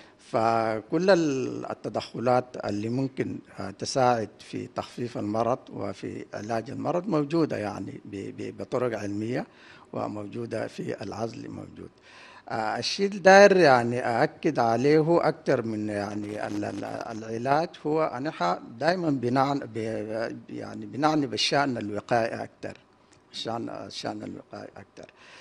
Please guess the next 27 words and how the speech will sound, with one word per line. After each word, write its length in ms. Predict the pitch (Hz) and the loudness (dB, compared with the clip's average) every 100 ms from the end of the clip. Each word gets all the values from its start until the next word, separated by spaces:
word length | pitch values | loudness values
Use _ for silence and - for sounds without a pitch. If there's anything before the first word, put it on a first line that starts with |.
| - _ | -20 _
فبالنسبة 640 | 117 110 110 120 170 185 170 | -4 -4 -4 -4 -2 2 2
لل-، 500 | 139 123 113 110 107 | 2 -2 -6 -8 -8
للإنسان 680 | 107 104 113 113 - 151 143 110 | -8 -10 -10 -12 -4 -4 -2 -4
المريض 420 | 110 110 117 127 - | -4 -4 -6 -10 -12
ذاته، 520 | 117 120 120 135 151 - - - - - | -8 -6 -6 -6 -10 -10 -20 -20 -20 -14
يعني، 400 | 117 101 104 110 | -10 -8 -6 -2
هي 280 | 143 165 117 | 2 4 4
المشكلة 560 | 117 160 - 180 175 | 2 -2 2 6 6
بتاعت 500 | 175 113 113 110 104 | 6 0 -8 -6 -4
الأمراض 480 | 113 117 117 165 185 | -2 -2 4 4 4
المعدية 640 | 151 147 160 160 170 180 180 - | 4 4 2 2 -2 -2 -2 -6
ما 320 | 123 123 165 | -8 -4 -4
بتتوقف 720 | 190 - 147 - 151 - 131 | -4 -8 -10 -6 -6 -4 -4
على 240 | 120 117 110 | -4 -6 -6
شخص 360 | - - - | -6 -8 -10
واحد. 460 | 117 107 104 - 104 - - - - - - | -8 -6 -8 -10 -18 -20 -20 -20 -20 -14 -6
الأهم 480 | 120 127 190 202 | -2 6 6 6
فيها 540 | 175 185 180 175 180 160 | 4 6 8 10 10 8
أن 140 | 160 | 6
الشخص 420 | 151 - 190 - | 4 4 0 0
المصاب 540 | 156 131 123 160 151 139 | -4 -4 -4 -2 -2 4
به 200 | 156 151 | 4 4
هو 160 | 139 | 2
ذاته، 500 | 143 139 135 - 170 - - - - - - | 2 2 2 0 -8 -10 -16 -20 -20 -20 -8
آه، 220 | 117 107 | -4 -2
ممكن 440 | 131 175 185 180 | 0 -2 0 2
يوضع 400 | 151 156 151 123 | 2 2 2 -2